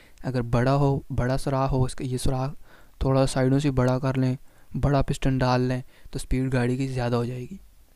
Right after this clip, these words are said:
ठीक है। तो ये प्लग ऊपर लगा हुआ है, ठीक है, इसको करंट देता है ना ये, तो यहाँ पे आग बनती है, तो पेट्रोल भी आता है अंदर, दोनों फिर आग,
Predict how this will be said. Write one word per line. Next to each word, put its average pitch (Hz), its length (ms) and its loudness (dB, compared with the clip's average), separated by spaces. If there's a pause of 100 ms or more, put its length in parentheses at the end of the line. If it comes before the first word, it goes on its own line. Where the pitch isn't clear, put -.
(220)
ठीक 135 180 -6
है। 147 140 -2 (560)
तो 135 180 2 (140)
ये 135 100 0
प्लग 139 280 4
ऊपर 151 220 6
लगा 143 200 4
हुआ 156 180 4
है, 143 100 -6 (240)
ठीक 131 140 0
है, 143 180 0 (200)
इसको 135 240 0
करंट 139 280 2
देता 139 220 2
है 156 60 4
ना 151 100 4
ये, 131 220 2 (600)
तो 131 80 4
यहाँ 127 200 4
पे 139 120 4
आग 135 320 4
बनती 143 360 4
है, 135 120 0 (800)
तो 131 80 2
पेट्रोल 131 460 6
भी 151 80 4
आता 139 220 4
है 135 80 4
अंदर, 127 240 2 (240)
दोनों 127 280 4
फिर 127 160 2
आग, 127 300 0